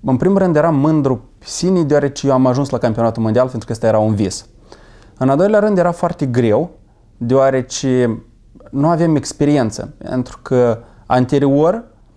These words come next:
am participat doar la campionatele na-, naționale și alte competiții în interiorul țării, cu excepția unul a fost permis că numai în România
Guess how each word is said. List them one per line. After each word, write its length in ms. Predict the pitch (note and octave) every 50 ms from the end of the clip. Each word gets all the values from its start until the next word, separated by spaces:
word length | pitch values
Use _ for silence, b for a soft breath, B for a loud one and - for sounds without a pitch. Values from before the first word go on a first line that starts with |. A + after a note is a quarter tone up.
| _ _
am 140 | _ - C#3+
participat 380 | C#3+ D3+ D3 - - - D#3 C3+
doar 160 | B2+ - -
la 100 | C#3+ B2+
campionatele 580 | - B2+ A#2 A2+ B2 A#2+ A#2+ A#2 G2+ G#2+ G#2 G#2+
na-, 200 | A2 A2 A2 - - - - - - - - _
naționale 800 | - - - B2 B2 A#2 - - A#2+ A2+ G2 G2 G2+ C3+ F3 - - - - - - _ _ _ _ -
și 160 | - - -
alte 220 | B2+ B2+ C3 A#2 -
competiții 600 | - C3+ A2+ G2+ A2 G#2 - B2 A2+ A2 - G2+
în 140 | G#2 A2+ A#2
interiorul 460 | A2 G#2 G2+ G#2+ G#2+ G#2+ G#2+ G2+ G#2
țării, 340 | G2+ - - A#2+ A2 G2+ G2+
cu 120 | F#2+ - A#2
excepția 720 | G#2+ - - - B2 A2 G#2+ - - G#2+ G2+ G2+ G2+ G2+
unul 300 | G2+ G2+ G2 G#2 A2 A2
a 40 | G#2+
fost 200 | G#2+ - G#2+ G#2+
permis 300 | - G#2 G2+ G#2 G2+ G2+
că 140 | - - -
numai 180 | G#2 G2+ G2+ G2+
în 100 | G2+ G2+
România 540 | F#2+ G2+ G2+ G#2 C#3 F#3 A3 B3 B3 A3+